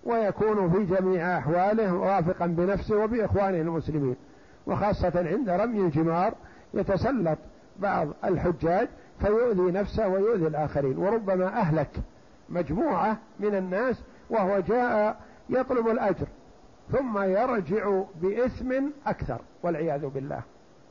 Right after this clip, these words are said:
إذا آذى أو تسلط على أحد أو دفش أحد أو، آه، ضرب أحد أو وطئ بقدمه أحدا من إخوانه المسلمين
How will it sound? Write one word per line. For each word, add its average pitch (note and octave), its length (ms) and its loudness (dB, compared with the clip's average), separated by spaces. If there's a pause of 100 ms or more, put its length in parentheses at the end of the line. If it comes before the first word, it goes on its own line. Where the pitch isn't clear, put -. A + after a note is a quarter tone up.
(500)
إذا G3 160 0
آذى G#3 480 2 (180)
أو F#3 140 0
تسلط F#3 540 -2 (180)
على E3 220 2
أحد G3+ 340 0 (640)
أو G3+ 200 2
دفش G3 380 0
أحد F#3 560 0 (200)
أو، F#3 360 -2 (560)
آه، B1 380 -10 (840)
ضرب G#3 320 -2
أحد F#3+ 460 0 (320)
أو F#3 320 -2 (480)
وطئ G#3 640 -2
بقدمه G3 1120 0
أحدا F#3+ 280 0
من F#3+ 260 -2
إخوانه A#3 440 0
المسلمين F#3 720 -2